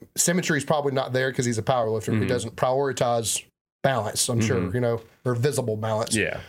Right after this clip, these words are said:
Speaker 1: But, like, in terms of actual composition, he could walk on a bodybuilding stage.
Speaker 2: Like, if he
Speaker 1: Um,
Speaker 2: walked up to any, like, <clears throat> amateur show, he would probably win.
Speaker 1: An
Speaker 2: That
Speaker 1: amateur, yeah,
Speaker 2: Yeah,
Speaker 1: absolutely. He's
Speaker 2: like
Speaker 1: not winning his pro card. I'm not
Speaker 2: No.
Speaker 1: saying that. I'm not saying that he's, I'm not saying he's Bumstead <laughs> or anything.
Speaker 2: No,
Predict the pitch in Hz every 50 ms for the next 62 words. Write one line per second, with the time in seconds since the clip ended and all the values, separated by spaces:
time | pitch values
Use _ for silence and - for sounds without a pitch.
0 | - - 143 147 139 139 139 139 139 139 - - - - _ _ _ _ _ _
1 | _ _ _ _ _ - 143 143 170 165 160 135 131 131 139 151 139 - 127 113
2 | 107 - 151 139 - 113 117 165 170 - 143 120 113 117 - - 165 - - 120
3 | - - 120 117 131 139 - 156 120 107 101 - 196 190 139 117 110 110 117 -
4 | - 123 110 107 90 117 123 123 120 117 113 - 127 127 - 143 131 131 131 156
5 | 147 117 101 147 139 139 - - - - - 113 - 110 131 139 143 139 139 127
6 | 117 107 - 107 110 117 120 131 - - 139 135 131 - - 147 156 160 127 143
7 | 170 143 104 - 123 101 101 92 90 80 80 90 95 87 76 71 - - - 151
8 | 147 143 151 160 151 147 131 - 127 117 131 135 127 117 123 123 104 - 123 120
9 | 131 165 196 202 214 165 156 156 143 127 113 104 - 214 214 160 - 131 113 107
10 | 110 120 135 165 147 92 82 - 147 131 120 120 120 113 110 123 131 135 127 -
11 | 156 147 139 123 123 123 131 117 - - - _ _ _ _ _ _ _ _ _
12 | _ - 143 160 170 147 - 156 143 131 117 123 110 107 135 143 147 - - 127
13 | 110 113 - - - 175 151 135 123 131 131 123 - 120 110